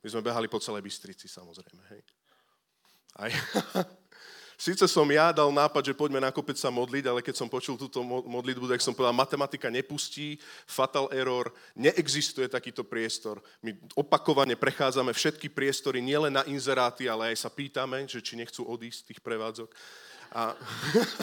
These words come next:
<laughs> neexistuje taký priestor. A viete čo?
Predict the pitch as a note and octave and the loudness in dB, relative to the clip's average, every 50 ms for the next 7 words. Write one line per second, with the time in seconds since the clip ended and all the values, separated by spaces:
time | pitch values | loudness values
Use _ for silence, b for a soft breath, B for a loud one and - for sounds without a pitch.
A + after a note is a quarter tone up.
0 | - - - - - - - - - - - - - - - - - - - - | -10 -10 -12 -18 -18 -18 -18 -20 -20 -18 -18 -18 -18 -18 -18 -18 -10 -2 2 4
1 | D#4+ E4+ C#4 G#3 F#3 G#3 G#3 - - F#3+ F3 F3+ F3+ F3 G3 - F#3 F3+ F3 E3 | 4 4 4 4 4 4 4 6 8 8 8 8 6 4 4 4 6 6 6 4
2 | - - C3 A2+ G#2+ B B B B A2 A#2+ C#3 D#3 D#3+ - G#3+ G3 - F3+ F3+ | 2 0 -2 -4 -4 B B B B 0 2 2 2 2 0 -2 -2 0 0 0
3 | G#3 | -2